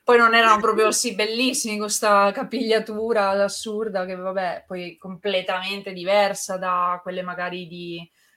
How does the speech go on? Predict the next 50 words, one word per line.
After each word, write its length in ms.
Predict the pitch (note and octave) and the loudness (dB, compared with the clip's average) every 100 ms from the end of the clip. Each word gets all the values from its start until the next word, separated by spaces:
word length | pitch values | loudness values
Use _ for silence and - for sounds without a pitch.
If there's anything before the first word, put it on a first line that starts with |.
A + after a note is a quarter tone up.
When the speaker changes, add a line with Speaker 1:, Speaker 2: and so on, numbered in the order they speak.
| _ | _
Speaker 1:
Eh, 240 | - E3+ E3 | -12 -12 -12
che 60 | |
si 140 | E3+ E3+ | -14 -10
portavano 1160 | F#3 F3 F3+ F3+ F3 E3+ D#3+ D#3+ - - - - | -10 -4 -4 -2 -4 -6 -6 -8 -10 -16 -18 -16
raccolte, 580 | F3 - G3 A3 A#3 G3 | -16 -8 -2 0 0 -4
sì, 220 | - G#3+ | -6 -4
magari 320 | F#3+ F#3+ G3+ | -4 0 2
anche 200 | G3 F#3 | 0 -2
sempre 400 | G3 G#3+ F#3+ G3+ | -8 -6 -6 -6
con 240 | G3 F#3+ F#3+ | -4 -4 -2
la 240 | F#3+ G3 | -2 0
rapata 520 | G3 F#3+ G#3 G3+ F#3+ | 0 2 4 4 0
pure 180 | F#3 F#3 | -4 -8
in 80 | G3 | -6
Giappone, 400 | A3 - F#3+ F3+ | -8 -6 -8 -6
però, 280 | F#3 F#3 F3 | -4 -2 -2
Speaker 2:
Mhm. 440 | C4 C4 A3+ G#3+ - | -2 -2 -4 -6 -6
Speaker 1:
eh, 20 | |
<laughs> 260 | B3 B3 | 0 2
diciamo 380 | A3 A#3+ C4+ B3 | 2 2 2 0
un 260 | A3+ A3 B3 | -2 -2 0
altro 220 | C#4+ G#3+ | -2 -2
senso 540 | - F#3+ F#3+ G3+ G3+ | -2 0 -2 -6 -8
proprio. 500 | G3 G3 G3 A3 A#3+ C4 _ _ _ | -2 -2 -2 -2 -2 -4 _ _ _
Quindi 220 | - G3 F#3 | -18 -12 -8
è 40 | |
Speaker 2:
Sì. 40 | |
Speaker 1:
vero, 240 | F3 G3+ F#3 | -2 -2 -2
ha 300 | F#3 F#3+ - | -8 -14 -14
sen-, 400 | - F#3+ F3+ F#3+ | -12 -10 -12 -8
Speaker 2:
Sì. 160 | A#3+ G#3 | -6 -6
Speaker 1:
sì, 0 | |
sì. 220 | - F3+ F#3 _ _ _ | -8 -14 -16 _ _ _
Speaker 2:
E, 360 | - A#3+ A#3 A3+ | 0 2 2 0
mm, 120 | A3 - | -4 -4
e 100 | B3 | 0
un'altra 380 | B3+ C4+ D4+ C#4 | 2 0 -4 -2
cosa, 440 | C4 A3+ A3+ B3+ | 4 4 6 6
un'altra 360 | B3 A3+ A3 - | 6 2 -4 -12
cosa 200 | C4 B3+ | -4 -4
a 40 | |
favore 300 | C4+ B3+ C4+ | -4 0 0
di 80 | A3+ | 0
questa 380 | - A#3 - A#3 | -6 -8 -4 -2
teoria, 320 | A3 G#3+ G#3+ | 0 0 -2
che 160 | - A3 | -6 -10
chiaramente 420 | A3+ G#3+ A#3 A3 | -8 -4 -4 -4
non 120 | G3+ | -4
Speaker 1:
Mm. 20 | |
Speaker 2:
sarà 220 | F#3+ G3 | -4 -8